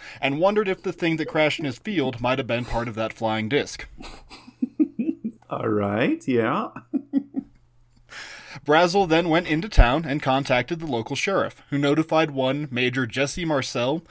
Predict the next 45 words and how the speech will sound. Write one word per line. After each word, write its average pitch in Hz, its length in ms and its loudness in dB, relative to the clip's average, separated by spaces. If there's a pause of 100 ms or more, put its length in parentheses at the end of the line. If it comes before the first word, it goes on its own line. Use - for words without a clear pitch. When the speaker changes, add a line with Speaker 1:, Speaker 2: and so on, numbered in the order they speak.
(200)
Speaker 1:
of 131 180 -2
the 117 100 -6
five 160 320 -2
hundred 165 280 -4
ninth 123 340 -2
Bomber 139 260 2
Squadron. 95 520 -8 (680)
Major 165 280 2
Marcel 156 640 0
and 127 240 0
a 117 160 2
man 120 240 -2
in 110 120 -4
plainclothes 147 680 -4 (320)
then 202 140 0
accompanied 180 480 -2
Brazel 135 460 2
back 151 260 2
to 185 120 -6
his 160 140 0
ranch 143 380 -2
to - 80 -12
pick 143 200 -4
up 131 100 -6
the 117 80 -8
rest 113 220 -4
of 113 60 -10
the 113 80 -8
pieces. - 500 -8 (460)
This 175 180 0
debr-, - 640 -6
this 180 240 -2
debris 135 360 0
was 131 200 -2
then 156 200 -2
brought 127 320 -2
to 123 100 -10
General 120 400 -4
Roger 123 420 -2
Ramey 127 460 0
at 113 200 -4
Fort 160 340 -6
Worth 131 260 -6
Army 143 280 -2
Field, 98 360 -14